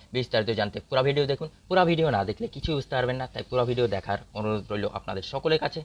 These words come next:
তাই আর দেরি না করে ভিডিওটিকে শুরু করছি। ভিডিওটি ভালো লাগলে লাইক করবেন, কমেন্ট করবেন, বন্ধুদের সঙ্গে শেয়ার করবেন। ধন্যবাদ, পাশে থাকবেন। কৃষকদের হতে চলেছে এবার বড় লাভ।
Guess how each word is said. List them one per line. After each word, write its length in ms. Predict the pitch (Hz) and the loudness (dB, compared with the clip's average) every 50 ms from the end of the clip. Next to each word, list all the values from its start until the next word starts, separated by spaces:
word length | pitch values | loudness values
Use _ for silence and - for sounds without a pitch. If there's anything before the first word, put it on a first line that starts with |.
| - - | -10 -4
তাই 160 | - 110 101 | -2 0 0
আর 60 | 98 | 0
দেরি 220 | 95 98 107 104 101 | 0 0 0 0 0
না 100 | 101 98 | 0 -2
করে 200 | - 104 104 98 - - | -2 -4 -6 -6 -6 -8
ভিডিওটিকে 380 | 104 104 107 98 - - 98 | -4 -2 -2 -2 -4 -6 -8
শুরু 200 | - - 147 151 | -8 -6 -6 -2
করছি। 300 | 143 151 143 - - - - - - - - | 0 0 -2 -2 -4 -10 -12 -12 -12 -8 -4
ভিডিওটি 280 | 113 110 113 107 104 | 0 2 2 2 2
ভালো 220 | 95 98 101 98 98 | 0 0 2 2 2
লাগলে 220 | 98 95 98 98 - - - - | 2 2 0 -4 -6 -8 -10 0
লাইক 200 | 101 113 127 - | 4 4 4 4
করবেন, 240 | - 139 135 143 143 139 - - - - | 4 2 2 2 0 0 -4 -14 -8 -4
কমেন্ট 260 | 104 107 104 101 - | -2 0 0 -2 -2
করবেন, 240 | - 104 107 104 104 - - - - | -2 0 0 0 -2 -4 -10 -14 -8
বন্ধুদের 240 | 110 107 101 104 98 | -4 -2 0 0 0
সঙ্গে 260 | - - 113 110 139 - - - - | -2 -2 -4 -4 -6 -6 -10 -14 -4
শেয়ার 280 | - 120 107 104 101 | 0 4 4 4 2
করবেন। 260 | - 104 95 98 98 - - - _ - | 2 -2 -4 -4 -6 -6 -10 -16 _ -6
ধন্যবাদ, 320 | 107 104 104 107 123 - - - _ _ _ | -2 2 6 6 6 6 4 -2 _ _ _
পাশে 220 | - 139 - 131 | -4 0 0 2
থাকবেন। 300 | 104 101 92 90 - - | 0 0 -2 -4 -8 -14
কৃষকদের 720 | - - - - - _ _ - - 127 117 107 113 120 110 | -16 -18 -20 -20 -20 _ _ -4 -2 -2 -2 0 0 -2 0
হতে 240 | 113 113 - 113 107 | -2 -4 -6 -6 -6
চলেছে 360 | - 113 110 104 - - 117 - _ _ | -4 -4 -4 -4 -4 -8 -10 -10 _ _
এবার 240 | - 110 104 110 113 - - _ - | -6 -2 0 0 0 -2 -4 _ -2
বড় 220 | 104 113 117 120 117 | 2 4 6 6 8
লাভ। 200 | 110 110 143 | 8 8 6